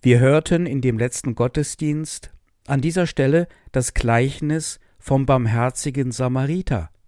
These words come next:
in der Schriftlesung. Wie ein Fremder einem half, der unter die Räuber geriet.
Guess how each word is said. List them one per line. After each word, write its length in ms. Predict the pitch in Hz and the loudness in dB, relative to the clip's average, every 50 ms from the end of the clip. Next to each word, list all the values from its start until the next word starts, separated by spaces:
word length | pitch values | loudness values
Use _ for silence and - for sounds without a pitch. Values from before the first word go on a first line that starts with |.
| _ _ _ _ _ | _ _ _ _ _
in 120 | - 123 110 | -8 -4 -4
der 120 | 110 104 | -2 -4
Schriftlesung. 960 | 104 - - 170 170 - - - 110 98 90 87 - 87 82 82 85 - - _ _ _ _ _ _ _ _ _ _ _ _ _ _ _ _ _ _ _ _ _ _ _ | -4 -2 -2 -2 -2 -2 -4 -4 -4 -4 -4 -4 -6 -10 -10 -12 -14 -18 -20 _ _ _ _ _ _ _ _ _ _ _ _ _ _ _ _ _ _ _ _ _ _ _
Wie 500 | - 92 92 117 131 147 165 185 185 185 - - _ _ _ _ _ _ _ _ _ _ | -10 -4 0 2 2 2 2 0 0 -2 -6 -14 _ _ _ _ _ _ _ _ _ _
ein 220 | - 120 123 113 113 | -4 -2 -2 -2 -2
Fremder 800 | - - - - 110 110 117 127 135 143 139 151 143 147 147 - _ _ _ _ _ | -6 -8 -4 -2 0 0 0 -2 -2 -2 -2 -2 -2 -2 -2 -6 _ _ _ _ _
einem 420 | - - 120 113 113 107 95 80 | -6 -4 -4 -4 -4 -4 -4 -4
half, 500 | 87 90 92 92 98 120 - - - - _ _ _ _ _ _ _ _ _ - | -4 -4 -2 -2 -4 -4 -6 -10 -18 -20 _ _ _ _ _ _ _ _ _ 0
der 240 | 113 113 110 113 110 | 0 2 2 0 -2
unter 320 | 123 127 131 - 156 151 | -4 -6 -2 -2 -2 -2
die 160 | 147 160 156 | 0 0 0
Räuber 760 | 151 123 123 127 123 127 120 117 110 101 - 95 87 80 82 - _ _ _ - _ | 2 4 4 4 6 6 6 4 4 2 0 -2 -4 -4 -8 -10 _ _ _ -16 _
geriet. 520 | - 98 92 92 90 87 87 - - - | -8 -6 -6 -6 -8 -10 -10 -14 -18 -20